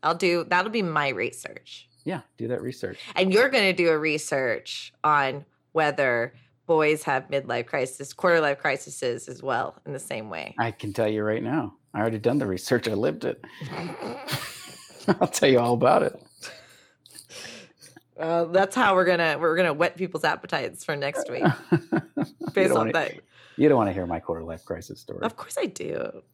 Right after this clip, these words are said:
Speaker 2: It's dark. <laughs> It's not that dark.
Speaker 1: That's what, that's what, that's what we want.
Speaker 2: It's actually pretty funny, but it's, it's, uh, you know.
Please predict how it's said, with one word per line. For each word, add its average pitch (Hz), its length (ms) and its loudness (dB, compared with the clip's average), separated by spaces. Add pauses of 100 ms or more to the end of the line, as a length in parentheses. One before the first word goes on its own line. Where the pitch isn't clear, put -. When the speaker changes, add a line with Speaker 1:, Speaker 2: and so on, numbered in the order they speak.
(160)
Speaker 2:
It's 101 180 -10
dark. - 380 -14 (580)
<laughs> - 80 -2 (840)
It's - 280 -14 (180)
not - 180 -14
that - 0 -
dark. - 540 -12
Speaker 1:
That's 160 240 -4
what, 160 240 2
that's 175 240 2
what, 185 220 2
that's 175 200 2
what 170 140 -2
we 151 140 -2
want. 170 340 -2 (140)
Speaker 2:
It's 143 100 4
actually 180 280 6
pretty 127 200 0
funny, - 380 -6
but 82 120 -4
it's, - 420 -10 (100)
it's, - 280 -8
uh, - 220 -8 (380)
you 113 140 -16
know. - 100 -20